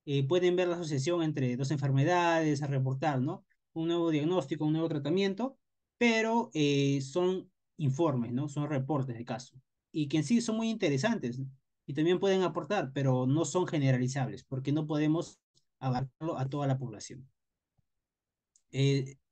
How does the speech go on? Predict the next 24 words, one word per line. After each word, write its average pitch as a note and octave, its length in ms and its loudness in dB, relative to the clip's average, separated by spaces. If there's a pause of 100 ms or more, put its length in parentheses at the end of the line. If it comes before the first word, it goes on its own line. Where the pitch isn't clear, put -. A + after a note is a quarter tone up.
(120)
después D#3+ 260 -2
sigue G3+ 280 2
lo F3+ 120 2
que D#3+ 80 -2
vienen F3 240 2
a D3+ 60 0
ser F3 120 -2
los E3 120 -4
estudios D#3+ 260 -2
de D#3 100 0
casos E3+ 240 -4
y C#3 80 -8
controles, G#3+ 540 -2 (400)
donde, C#3 140 2
por C#3 160 0
ejemplo, G3 480 -2
tenemos D3+ 320 0
un D#3+ 80 0
grupo D#3 420 -2
que D#3 80 -4
ha D3+ 60 0
desarrollado D3+ 440 -2
una E3+ 100 0
enfermedad A#3 460 0